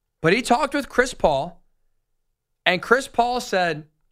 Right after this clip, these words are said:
"Look, man, you want us to take the game seriously. Pre-game intros are too long. Halftime's too long. We can't get in our normal flow.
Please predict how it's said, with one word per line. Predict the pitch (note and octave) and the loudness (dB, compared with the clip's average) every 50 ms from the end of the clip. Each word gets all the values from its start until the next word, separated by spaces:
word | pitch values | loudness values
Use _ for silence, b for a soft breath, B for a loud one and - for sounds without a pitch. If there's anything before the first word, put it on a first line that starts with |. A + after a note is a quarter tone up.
| _ _ | _ _
"Look, | - E4 E4+ E4+ - | -2 -2 -2 -2 -4
man, | F#3 E3 F#3 G#3 A#3+ A#3 G3 | -2 0 0 0 0 0 -2
you | F#3+ F#3+ | -2 -2
want | G3 G#3+ A#3+ C#4 D4 | 0 -2 -2 -2 -4
us | - | -4
to | - B3+ | -4 -6
take | B3 | -6
the | C#4 | -6
game | G#3 A#3 A#3 A3+ G#3+ | -4 -4 -2 -4 -4
seriously. | G#3 - C#4 D4+ D4 C4 A3+ - - F3+ F3 F3 F3+ F3 b b b b b b b b | -6 -6 -4 -2 -2 -2 -4 -4 -4 -4 -4 -4 -4 -8 b b b b b b b b
Pre-game | _ - - A3+ C4+ D4 C4+ C#4+ C#4 C4+ | _ -10 -6 -4 -4 0 0 0 0 0
intros | - - B3+ A#3+ - A3 G#3 G3+ F3 | -2 -4 -4 -2 -2 -2 0 0 -2
are | F#3 E3+ | -2 -4
too | - - G3+ F3+ | -6 -6 -6 -4
long. | D3 C3 A#2+ A#2 A#2+ C#3 C#3+ - _ _ _ _ _ _ _ _ _ _ - | -4 -2 -4 -4 -6 -8 -10 -14 _ _ _ _ _ _ _ _ _ _ -2
Halftime's | C4+ C#4+ C#4+ D4+ - - A#3 G3+ F3+ E3 - | 0 0 0 0 -2 0 0 0 0 -2 -6
too | - - F#3+ E3 | -6 -6 -4 -2
long. | C#3+ B2+ B2 B2 B2+ C#3+ - _ _ _ _ _ _ _ _ _ _ _ _ _ _ _ _ _ _ _ _ _ _ _ _ _ _ _ _ _ _ | -2 -2 -2 -4 -4 -8 -12 _ _ _ _ _ _ _ _ _ _ _ _ _ _ _ _ _ _ _ _ _ _ _ _ _ _ _ _ _ _
We | C#4+ E4 F#4+ | -2 -2 -2
can't | F#4+ - D#4 D#4 F#4+ D#4 A#3+ | 0 0 0 0 0 0 0
get | C#4 C#4 C#4 F4 - | 0 0 0 -2 -4
in | D4 C#4+ C4+ | -2 0 0
our | B3 B3 A#3+ | 0 0 0
normal | A3 A#3 B3+ B3+ A#3+ A#3 G#3+ | 0 0 0 0 -2 -2 -4
flow. | - - D#4 C#4+ D4 C#4 A#3 A3 A3+ A3+ | -4 -4 0 2 2 2 2 0 -2 -4